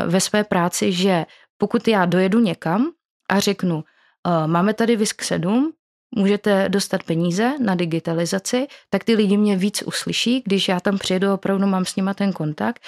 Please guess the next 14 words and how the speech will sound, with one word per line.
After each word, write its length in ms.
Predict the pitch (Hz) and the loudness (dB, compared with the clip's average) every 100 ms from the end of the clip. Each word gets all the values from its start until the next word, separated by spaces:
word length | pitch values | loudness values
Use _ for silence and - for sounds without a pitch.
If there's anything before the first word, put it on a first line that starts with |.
| - - | -16 -2
než 260 | 196 190 185 | 2 2 2
když, 460 | 170 190 185 - - | 2 2 2 0 0
eh, 80 | 185 180 170 | 2 2 2
pošlu 320 | 190 185 180 | 0 -2 0
nějaký 520 | 175 160 - 185 156 | 0 0 0 -2 0
e-mail, 380 | 165 170 170 170 | 2 2 2 0
prostě 480 | 170 165 - 165 160 _ _ | -4 -8 -4 -4 -4 _ _
tady 180 | - 165 | -4 -2
se 120 | 165 | -2
podívejte, 720 | 170 160 165 165 170 160 165 165 | -4 -2 0 2 0 0 -2 -2
přečtěte 720 | - - - - 175 - 175 | -6 -10 -12 -8 -4 -2 -2
si, 140 | 196 | -2
jestli 220 | 175 - | -2 -2
máte, 340 | 170 170 175 | -2 -2 -2